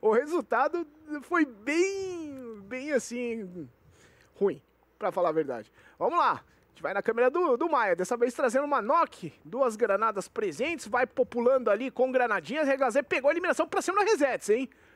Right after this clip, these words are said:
Já fez o abate, agora fica com a vantagem a equipe da Team One. Mas a caçada vem pelo andar superior, só que o Bombsite tá aqui na biblioteca e sala de jantar, Vic. Então é o intermediário,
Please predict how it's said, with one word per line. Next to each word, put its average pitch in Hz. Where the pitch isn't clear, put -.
Já 160
fez 226
o 269
abate, 247
agora 240
fica 277
com 285
a -
vantagem 254
a -
equipe 262
da 262
Team 269
One. 269
Mas 151
a 208
caçada 240
vem 254
pelo 262
andar 240
superior, 370
só 359
que 381
o -
Bombsite 277
tá 294
aqui 269
na 277
biblioteca 269
e 302
sala 285
de 220
jantar, 247
Vic. 185
Então 202
é 247
o 262
intermediário, 262